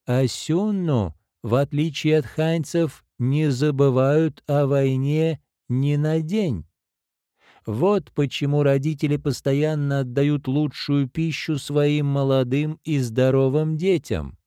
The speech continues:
Эта пища — знак почёта и уважения к будущим воинам. Таким путём, защищая свою родину, отцы и сыновья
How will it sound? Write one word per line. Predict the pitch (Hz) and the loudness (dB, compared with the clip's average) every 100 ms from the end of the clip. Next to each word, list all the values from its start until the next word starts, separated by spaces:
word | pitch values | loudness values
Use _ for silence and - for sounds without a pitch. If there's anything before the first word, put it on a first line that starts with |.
| _ _ - _ _ | _ _ -20 _ _
Эта | 135 147 147 151 151 | 0 0 0 0 -2
пища — | - 139 151 139 - 156 | 0 -2 0 -2 0 0
знак | 131 151 151 - | 0 0 -2 -4
почёта | - 139 - - 151 151 143 | -2 -2 0 0 2 2 -2
и | 147 151 | 0 0
уважения | 147 143 147 147 139 160 160 160 156 | 0 2 2 2 2 0 0 0 -2
к | 139 | -2
будущим | 123 135 135 143 - 156 160 | -2 0 0 -2 -4 -4 -2
воинам. | 165 190 160 110 90 82 78 - _ _ _ - | 0 2 2 0 -2 -4 -6 -14 _ _ _ -4
Таким | 113 117 - 117 135 120 | -2 -2 -2 -2 -2 -2
путём, | 113 113 - 139 175 180 - _ | -2 -2 0 0 0 -4 -10 _
защищая | - 113 151 - 170 147 - 160 151 147 | -6 -2 -2 -2 -6 -6 0 2 2 0
свою | - 143 139 139 | 0 0 2 4
родину, | 139 147 151 170 165 170 | 4 2 0 -2 -2 -2
отцы | 160 151 - - 160 | -2 -2 -6 -4 -4
и | 160 156 | -4 -6
сыновья | - 147 143 131 120 123 147 165 | -4 -2 0 0 0 0 0 0